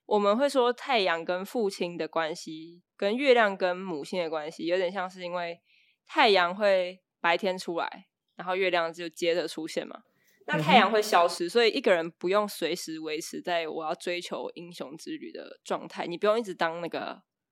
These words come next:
Speaker 1: 很赞的阿波罗。
Speaker 2: 哦，你可以休息。
Speaker 1: 对，你偶尔可以当就是有点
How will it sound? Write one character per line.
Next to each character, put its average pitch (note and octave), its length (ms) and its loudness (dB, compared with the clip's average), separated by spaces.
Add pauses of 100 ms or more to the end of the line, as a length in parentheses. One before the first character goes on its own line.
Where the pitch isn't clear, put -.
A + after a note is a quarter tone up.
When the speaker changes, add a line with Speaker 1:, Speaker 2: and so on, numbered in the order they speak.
Speaker 1:
很 D3 220 -8
赞 F3 240 -2
的 D#3+ 80 -8
阿 D#3 160 -4
波 - 220 -8
罗。 - 200 -10
Speaker 2:
哦， G3 120 6
你 F#3+ 100 2
可 B3 140 6
以 G3+ 60 6
休 F#3+ 280 4
息。 - 380 -2
Speaker 1:
对， G#3 160 4
你 G3 120 0
偶 B3+ 160 12
尔 A#3 60 10
可 A#3 140 2
以 G3 60 2
当 G3 420 2
就 F#3 140 -10
是 F3+ 360 -8
有 F3+ 160 -6
点 F3 220 0